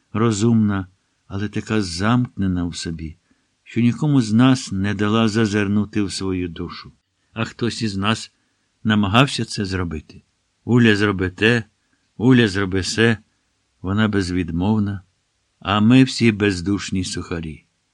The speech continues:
Вона жінка, А ми забули про це,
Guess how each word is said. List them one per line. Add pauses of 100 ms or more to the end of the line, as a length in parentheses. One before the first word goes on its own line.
(240)
Вона
жінка, (500)
А
ми
забули
про
це,